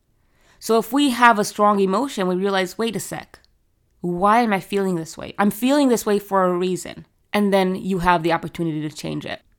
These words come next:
and make things better. What else do emotions do for us? Emotions communicate to others. Facial expressions are hardwired aspects of our emotions. And facial expressions communicate faster than words.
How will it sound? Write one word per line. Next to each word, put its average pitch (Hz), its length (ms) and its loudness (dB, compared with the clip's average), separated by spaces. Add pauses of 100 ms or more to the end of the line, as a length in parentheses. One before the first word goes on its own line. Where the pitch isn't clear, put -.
(160)
and 175 100 -4
make 147 200 -6
things 156 200 -6
better. - 300 -14 (300)
What 311 180 2
else 190 220 4
do 170 100 -6
emotions 160 460 -10
do - 80 -12
for - 140 -18
us? - 340 -16 (320)
Emotions 190 400 -2
communicate 185 720 -4 (100)
to - 160 -2
others. 214 460 -2 (420)
Facial 180 320 -2
expressions 180 800 -4
are 160 220 -4
hardwired 165 560 0
aspects 190 720 -4
of 156 180 -4
our 143 160 -6
emotions. - 680 -14 (440)
And 185 220 -2
facial 262 320 -2
expressions 214 560 -6
communicate 196 560 -2
faster 170 460 -2
than 165 180 -2
words. 139 400 -10